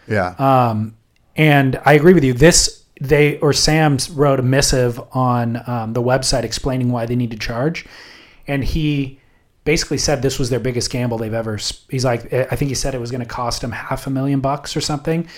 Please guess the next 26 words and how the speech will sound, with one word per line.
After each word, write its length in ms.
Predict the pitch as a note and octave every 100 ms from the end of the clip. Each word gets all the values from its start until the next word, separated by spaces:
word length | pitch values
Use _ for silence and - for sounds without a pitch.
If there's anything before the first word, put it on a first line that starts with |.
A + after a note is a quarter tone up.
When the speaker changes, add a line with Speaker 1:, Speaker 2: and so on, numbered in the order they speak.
| - - -
Speaker 2:
not 120 | D#3
only 160 | F3 D#3+
to 80 | C3+
rent 280 | C#3 C#3
out 160 | D3 C3
the 60 | C#3
facility, 400 | A#2+ F3 E3+ F3
but 180 | D#3+
they're 100 | D#3+
f-, 240 | C3+ - - - -
<coughs> 840 | - - - - - - - - -
flying 340 | E3 D#3 E3+
all 100 | D3
the 60 | C3+
surfers 500 | - D3 D#3 A#2+ A2+
in 100 | A2
from 180 | B2+ A#2+
around 220 | A#2+ A#2
the 80 | A2+
world. 280 | A#2+ G#2 G#2
Like, 120 | G#2
they're 120 | A#2+
paying 380 | - C#3+ C#3 C3
all 160 | C3
the 340 | B2 A#2 A2 G#2+
Speaker 1:
Yeah. 260 | G2 E2+